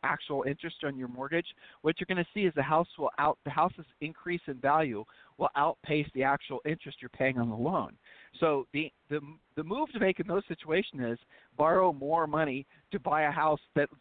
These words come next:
gonna essentially make it so that the, you know, a, the, it's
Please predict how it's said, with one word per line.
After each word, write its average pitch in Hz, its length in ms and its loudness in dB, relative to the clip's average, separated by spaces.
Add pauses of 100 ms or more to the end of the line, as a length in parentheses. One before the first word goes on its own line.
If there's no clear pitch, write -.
gonna 147 180 2
essentially 151 460 0
make 139 220 0
it 139 140 -6
so 139 120 2
that 131 200 0
the, 120 200 0 (320)
you 143 80 -2
know, 135 180 2
a, 135 100 -2 (280)
the, 139 100 -8 (160)
it's 156 160 2